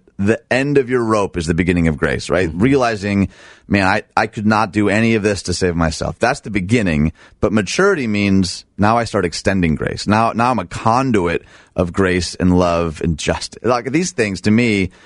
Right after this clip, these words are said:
Speaker 1: of-, often kinda get left off, that a lot, a lot of our sermonizing, a lot of our gathering sometimes feels more like,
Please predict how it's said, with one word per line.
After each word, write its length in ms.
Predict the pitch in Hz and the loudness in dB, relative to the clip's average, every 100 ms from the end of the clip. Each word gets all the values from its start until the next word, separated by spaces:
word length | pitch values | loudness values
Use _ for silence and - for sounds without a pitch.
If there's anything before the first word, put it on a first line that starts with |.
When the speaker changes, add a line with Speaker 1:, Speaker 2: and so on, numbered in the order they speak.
| _ _ | _ _
Speaker 1:
of-, 260 | - 117 - | -2 -2 0
often 320 | - 135 147 117 | -2 -2 -2 -4
kinda 220 | 127 117 | -2 0
get 120 | 95 | 0
left 320 | 98 104 - | 0 -2 0
off, 380 | 98 95 76 - | 0 0 -4 -2
that 140 | 90 - - | -2 -2 -2
a 80 | 78 | 0
lot, 220 | 90 98 | 2 0
a 40 | 95 | 0
lot 220 | 104 107 | 2 2
of 60 | |
our 100 | 95 | 0
sermonizing, 640 | 87 - 104 95 95 90 92 | -2 0 2 4 2 2 2
a 40 | |
lot 140 | 90 92 | 4 2
of 120 | 87 | 2
our 200 | 87 82 - - - | 0 -2 -8 -20 -2
gathering 340 | 98 95 92 | 0 0 -2
sometimes 420 | 87 104 98 87 | 0 0 2 0
feels 220 | - 98 | 0 0
more 200 | 87 87 | 2 2
like, 340 | 85 82 80 | 2 2 -2